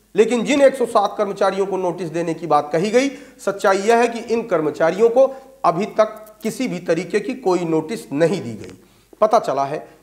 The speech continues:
कि इस पूरे मामले को स्वास्थ्य अधिकारी ब्रिजेश मिश्रा लीप पोत कर बराबर कर देना चाहते हैं।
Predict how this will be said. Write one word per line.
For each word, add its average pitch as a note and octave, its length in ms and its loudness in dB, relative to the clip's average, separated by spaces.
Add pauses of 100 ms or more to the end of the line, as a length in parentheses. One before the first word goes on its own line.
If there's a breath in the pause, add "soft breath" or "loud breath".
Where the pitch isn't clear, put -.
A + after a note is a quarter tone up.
कि A3 80 -6
इस - 60 -6
पूरे D#3 260 -6
मामले D#3+ 360 2
को B3 160 0 (240 loud breath)
स्वास्थ्य F#3+ 400 2
अधिकारी E3+ 380 0
ब्रिजेश E3+ 420 2
मिश्रा D#3+ 300 -2
लीप A3+ 420 -4
पोत D3+ 220 -6
कर G#3+ 100 -2
बराबर D3 360 2
कर G2+ 140 -12
देना G#2 280 -14
चाहते - 340 -16
हैं। - 160 -20